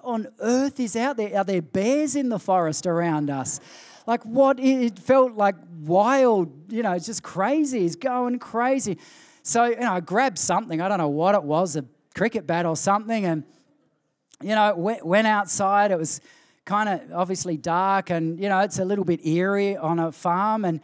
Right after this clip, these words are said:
so I'm going out there, and "What on earth is he going at?" And I look down, and there's an echidna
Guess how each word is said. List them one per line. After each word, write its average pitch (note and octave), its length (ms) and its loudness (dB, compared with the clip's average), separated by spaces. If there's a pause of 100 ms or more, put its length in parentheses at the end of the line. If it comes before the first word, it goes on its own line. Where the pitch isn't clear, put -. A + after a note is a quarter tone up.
(280)
so F#3+ 140 -2
I'm F#3+ 160 -4
going B3 280 -2
out A#3 160 -4
there, A3+ 140 -10
and B3+ 140 -6
"What D#4 300 -6
on C4 200 -6
earth C#4 540 0
is B3 140 -2
he C4+ 100 -2
going C4 380 -6
at?" A#3 180 -4 (460)
And A3+ 120 4
I A#3+ 120 6
look C#4 280 0
down, B3 340 -2
and G#3+ 360 -4
there's A#3 240 2
an A#3+ 100 -2
echidna A#3+ 680 -2